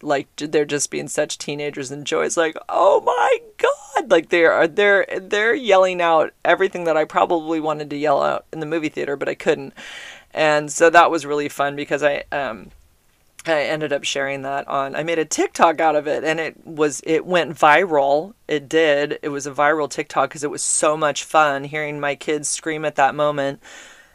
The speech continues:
And I don't know why, but they let it go viral for, like, two days. And I don't know, it had, like, four hundred and fifty thousand views. And then, and then they pulled it <laughs> and they said it went against guidelines. And I'm like,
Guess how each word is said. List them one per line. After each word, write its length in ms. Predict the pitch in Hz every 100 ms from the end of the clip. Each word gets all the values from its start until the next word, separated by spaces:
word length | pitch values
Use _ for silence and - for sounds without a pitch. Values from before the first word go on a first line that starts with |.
| _
And 360 | 156 156 147 143 -
I 140 | 156
don't 160 | 147 135
know 120 | 143
why, 440 | 131 147 143 135
but 200 | 139 139
they 120 | 151
let 200 | 151 160
it 100 | 156
go 160 | 147 143
viral 400 | 143 139 139 139
for, 180 | - 139
like, 240 | 139 135
two 260 | - 160 151
days. 480 | 143 143 143 135 - - - - _ -
And 340 | 151 147 127 -
I 100 | 143
don't 100 | 135
know, 60 | -
it 60 | 147
had, 180 | 175
like, 120 | 202 185
four 260 | - 151
hundred 260 | 170 170 165
and 100 | 151
fifty 220 | 151 170
thousand 400 | 165 147 143 143
views. 400 | 139 165 143 -
And 280 | - 151 147
then, 460 | 143 139 143 135 - _ -
and 240 | 151 151 151
then 160 | 147 139
they 160 | 139
pulled 420 | - - 135 131
it 300 | 131 127 - -
<laughs> 20 |
and 100 | 160
they 220 | 180 214
said 360 | 254 190 233 185
it 220 | 180 120
went 200 | 160 160
against 420 | 156 156 156 -
guidelines. 540 | 143 139 135 107 104
And 80 | 151
I'm 60 | 160
like, 180 | 175